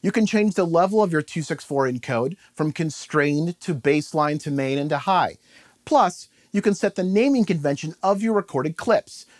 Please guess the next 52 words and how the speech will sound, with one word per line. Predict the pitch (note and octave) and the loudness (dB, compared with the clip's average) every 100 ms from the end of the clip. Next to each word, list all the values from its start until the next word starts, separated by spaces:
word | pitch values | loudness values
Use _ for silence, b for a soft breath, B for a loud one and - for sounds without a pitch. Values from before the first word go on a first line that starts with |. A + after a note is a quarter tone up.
| b b - | b b -6
and | B2+ | 0
you | C3 | 0
have | D3+ | 0
the | D#3+ - | -2 2
option | D#3 D#3 F3 D3 | 2 2 -2 -2
of | B2+ - | -2 -2
M | D#3 F3+ | -2 2
O | E3+ | 2
V | F3 F#3 | 2 2
or | C#3 C#3+ | 0 0
M | E3 | -4
P | F3+ F#3+ | -2 -4
four | - G3 F3 | 0 0 2
wrapped | D3 C#3 - - | 2 2 -2 -4
H | C#3 C#3 | -4 -2
dot | D#3 D3 | -2 -2
two | D3 | -6
six | C3 - | -8 -10
four | C#3 C#3+ | -6 -4
clips, | - F#3 - - - b b | 0 0 -2 -8 -20 b b
or | B3+ C#4 C4+ | 2 2 2
simple | - F#3+ F#3+ F3+ | 0 0 0 -6
T | - A#2+ | -4 -2
S | A#2 - | -2 -6
streams. | - D3+ G2+ - - _ b b b | -4 -4 -4 -10 -20 _ b b b
What | - A#3+ | 0 2
I | B3+ | 2
dig | F#3+ A#3 G3+ | 0 0 2
is | F#3 | 2
the | G3 - | 0 0
easy, | G#3+ G3+ G3+ B3+ | 0 2 0 4
"Oh, | A#3 | 4
f***, | F3+ - B5 B5 B5 - | 4 0 2 2 2 0
what's | A#3 - | -2 0
wrong?" | C#4+ C4 G3+ | 2 4 4
menu | D#3 C#3 A#2 F2 B B | 0 -2 -4 -8 B B
on | F3 | 0
the | F#3+ | 0
left-hand | E3 C#3+ - E3+ F3+ | 2 0 0 -6 -6
side, | - G#3+ A#2 E2 _ b b | 2 2 2 -4 _ b b
where | D#3+ | 0
you | E3+ | 2
get | D#3+ F3+ F3 | 2 0 0
immediately | D#3+ G3 A#3+ A#3 | 0 2 2 2
notified | F#3+ E3 D#3 D#3 D3+ | 2 2 2 0 0
of | D3 | -2
any | F3+ - | -6 -2
errors | A3+ F#3+ F3 D#3+ | 0 2 0 -2
that | C3+ | -4
may | A#2+ | -2
be | C#3 | -2
occurring. | D3 - C#3+ | -2 0 0